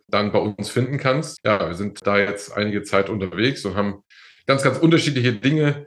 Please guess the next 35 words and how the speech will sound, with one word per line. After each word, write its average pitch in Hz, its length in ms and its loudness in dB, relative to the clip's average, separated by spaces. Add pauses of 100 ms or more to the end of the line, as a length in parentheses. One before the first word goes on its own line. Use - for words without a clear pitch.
erlebt. 110 640 2
Aber 107 160 -2
das, 123 340 2
was 113 220 2
mich 147 140 2
tatsächlich, 117 600 -2
äh, 107 240 0 (280)
ausmacht 131 540 0
und 107 180 -6
was 110 120 0
mir 110 100 0
eben 107 140 0
riesen 110 300 -2
Spaß 117 340 0
macht, 107 140 -4
ist 101 160 -8
sowohl 113 500 0
diesen 104 440 -4
Nutzer 160 640 2
immer 156 180 4
wieder 139 220 2
zu 131 260 -6 (140)
betrachten 131 400 -2
und 117 60 -4
zu 117 100 -4
schauen, 127 280 2
wie 117 60 0
kann 123 180 0
man 120 140 2
für 117 140 -2
den 123 240 2
ein 110 120 0
besseres 120 300 2
Angebot 143 520 0
schaffen. 135 340 0